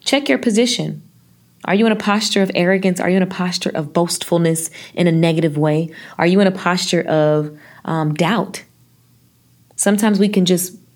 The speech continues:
have gotten used to doubting that something won't happen. So you may be doing some physical things, but your actual energetic posture is doubt.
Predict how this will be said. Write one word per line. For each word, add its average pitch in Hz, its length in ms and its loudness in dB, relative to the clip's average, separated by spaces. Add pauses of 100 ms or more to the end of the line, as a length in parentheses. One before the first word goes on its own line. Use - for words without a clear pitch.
(360)
have 185 140 -6
gotten 185 280 0
used 190 240 2
to 185 80 0
doubting 165 500 0
that 151 160 -4
something 170 300 -2
won't 175 180 -4
happen. 156 480 -8 (920)
So - 160 0
you 170 160 2
may 196 160 4
be 165 160 0
doing 170 300 2
some 156 180 -2
physical 190 380 0
things, 180 400 0
but 156 240 -2 (400)
your 160 220 -2
actual 180 400 -2
energetic 175 560 0
posture 240 600 -4 (380)
is - 120 -6
doubt. 185 360 -2